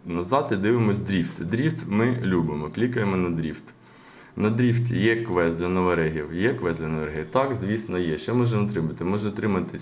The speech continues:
сорок дріфт. Скільки, е, тут у нас? Чотириста тисяч дріфт. Чотириста тисяч дріфт... А де мій телефон? Ніхто не бачив? Чотириста тисяч дріфт у нас призовий пул.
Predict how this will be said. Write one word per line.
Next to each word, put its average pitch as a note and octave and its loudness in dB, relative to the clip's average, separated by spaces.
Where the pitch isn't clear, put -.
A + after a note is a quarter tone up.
сорок F2 2
дріфт. E2+ 0
Скільки, A2 2
е, F2 4
тут F#2 -2
у F2 -2
нас? F2 -2
Чотириста A2 2
тисяч F#2 0
дріфт. E2+ -4
Чотириста A#2+ 0
тисяч G#2+ -4
дріфт... G#2+ -4
А F#2+ 0
де B2 -2
мій D3 0
телефон? F#2 -4
Ніхто E2+ -6
не A#2+ -4
бачив? D#2+ -6
Чотириста C#3 0
тисяч B2 0
дріфт A#2+ 4
у G2+ 2
нас G2+ 2
призовий G2+ 2
пул. G2+ 0